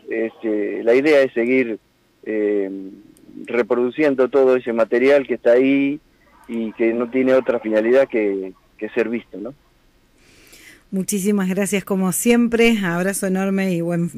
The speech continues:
Speaker 2: cierre de este año.
Speaker 1: Eh, le agradezco a ustedes, eh, por el llamado, por el recordatorio y felices fiestas y, y feliz año nuevo para, para todos los pehuajenses.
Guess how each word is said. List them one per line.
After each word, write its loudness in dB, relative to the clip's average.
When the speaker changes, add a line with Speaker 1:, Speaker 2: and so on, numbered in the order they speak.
Speaker 2:
cierre 0
de 0
este -6
año. -14
Speaker 1:
Eh, 4
le 4
agradezco 4
a 6
ustedes, 2
eh, 2
por -2
el 0
llamado, 4
por 2
el 2
recordatorio 2
y -4
felices -2
fiestas 2
y, -12
y -16
feliz -4
año 2
nuevo 4
para, 2
para 0
todos 2
los -2
pehuajenses. 0